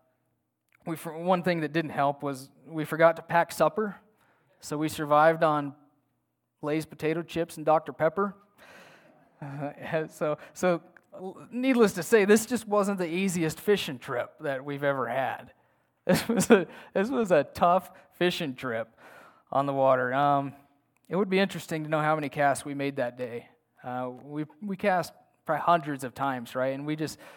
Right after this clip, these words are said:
there was a couple hours there where we didn't catch a single fish. But, you know, for, for three, for just three casts, we caught some fish. Three casts, we caught three keepers,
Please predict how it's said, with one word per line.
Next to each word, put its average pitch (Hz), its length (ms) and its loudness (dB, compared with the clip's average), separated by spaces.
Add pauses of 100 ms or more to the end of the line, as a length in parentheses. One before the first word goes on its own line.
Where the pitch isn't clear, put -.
there 180 120 0
was 185 200 0
a - 340 -20
couple 208 280 2
hours 165 360 6
there 170 160 0
where 156 120 -2
we 156 120 -2
didn't 160 300 -4
catch 147 240 -10
a 127 40 -10
single 135 340 -12
fish. - 420 -18 (880)
But, 151 160 2
you 147 100 0
know, 165 280 2
for, 156 340 -4
for - 160 -6
three, 220 720 0 (460)
for 147 140 -6 (100)
just - 240 -10
three 269 220 2
casts, - 720 0 (1600)
we 135 60 -8
caught 139 240 2
some 127 120 -12
fish. - 260 -10 (920)
Three 214 200 -4
casts, 196 420 0
we 151 100 -4
caught 156 300 0
three 151 140 -6
keepers, - 580 -14